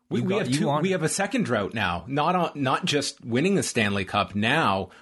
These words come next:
Speaker 1: when it comes to winning an actual <laughs> round in the Stanley Cup playoffs, we are second only to the Florida Panthers. Uh, going back, I think the last time the Panthers won one was when they won the Cup in ninety-six. And,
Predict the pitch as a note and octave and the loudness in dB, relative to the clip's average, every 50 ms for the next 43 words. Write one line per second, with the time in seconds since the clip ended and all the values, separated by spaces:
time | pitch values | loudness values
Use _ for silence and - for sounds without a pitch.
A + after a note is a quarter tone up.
0 | - _ C3 C3+ C3+ - D#3+ D#3 - - D3 B2+ A#2 G#2+ A2 A#2+ C3+ C#3 D3 D#3+ | -8 _ -2 -2 0 0 0 0 0 0 0 0 0 0 0 0 2 2 2 2
1 | D#3+ D#3 B2+ A#2+ - - B2+ A2+ A2+ - - - C3 A#2 A2+ G2+ G#2 A#2 B2 C#3+ | 2 2 0 0 0 0 0 0 2 0 0 0 0 0 0 0 0 0 2 0
2 | B2 - - F#3 D3 B2+ A2+ G#2+ A#2 - D#3+ D3+ C#3+ D3 C#3+ - - C3 C#3 C#3+ | 2 0 0 0 2 2 2 2 0 0 0 2 2 2 0 0 0 0 0 2
3 | D#3 D#3+ C#3+ - C#3 C3 - - A#2+ B2 C3 C#3+ D3+ - - - - - - - | 0 0 2 0 -2 -2 0 -2 0 2 2 2 0 -2 -4 -10 -12 -16 -20 -8
4 | - B2+ C3+ C#3+ D3 D3 - - D3+ D3 - E3 D3 - - D#3 D3 C#3+ C#3+ D3 | -4 0 0 2 2 0 0 0 0 0 0 0 0 0 0 0 2 2 2 2
5 | D#3 D3+ - D3 C3 B2+ - - B2+ B2 B2+ B2 B2 - - B2 A2+ A2 G#2+ - | 2 2 2 0 0 0 -2 -2 -2 0 0 0 -2 -2 -2 -2 0 0 -2 -4
6 | - F2 F2+ - - - - - - - _ - A#2+ A2 G#2+ G#2+ F#2+ - - - | -8 -12 -8 -8 -8 -8 -10 -16 -20 -16 _ -2 0 0 2 0 0 -4 -8 -18
7 | - _ _ _ - - C3+ C3 C3 A#2+ B2+ A#2+ A#2 A#2 - - C3+ B2 - D3+ | -20 _ _ _ -6 -2 0 2 2 2 2 2 0 0 0 -2 -2 0 2 0
8 | C#3+ - B2 A2 A#2+ C3 C3+ - E3 D3 C#3 B2+ - - - C#3 C3+ B2+ - A2+ | 0 2 0 2 2 0 0 0 0 0 0 0 -2 -2 -2 -2 -2 0 0 0
9 | A2 F#2 G#2+ A2 G#2 G2+ G#2 G2+ G#2 G#2 G#2 G2+ G2+ G#2 G2+ G2+ - - - - | -2 0 0 -2 0 0 0 0 0 0 0 0 0 0 0 -2 -4 -6 -10 -16
10 | _ - C3 B2+ C3 B2 C3 C#3 C3+ - B2+ - - C#3 G#2 - - - - - | _ -6 -2 0 2 2 2 2 0 0 -2 0 0 0 0 -2 -6 -14 -10 -6
11 | C#3 B2 A#2 B2+ C#3 C3+ A2 A#2+ A#2 - - B2 G#2 F#2 - - - - - - | -4 0 0 2 0 2 0 -2 -2 -2 -2 -2 -2 -2 -4 -6 -6 -6 -10 -20
12 | - - _ _ - C3+ B2 B2 B2 A#2+ A#2 A#2 A#2 A2 - | -20 -20 _ _ -6 -2 0 0 2 2 2 0 0 -2 -4